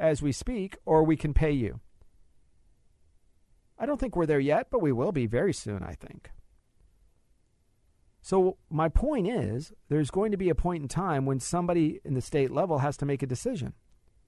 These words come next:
And if you're counting on one source of income,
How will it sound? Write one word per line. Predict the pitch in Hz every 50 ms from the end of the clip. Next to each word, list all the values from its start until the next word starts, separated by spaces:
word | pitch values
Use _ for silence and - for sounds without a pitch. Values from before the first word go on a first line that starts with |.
| _ _ _ _ _ _ _ _ _ _ _ _ _ _ _ -
And | - 156 151
if | 143 -
you're | 170 180 -
counting | - - 185 233 262 262 233 208
on | 175 151 143
one | 139 156 175 190 202 185
source | - - 180 180 170 - -
of | 143 139
income, | 165 208 208 - - - 60 - 117 170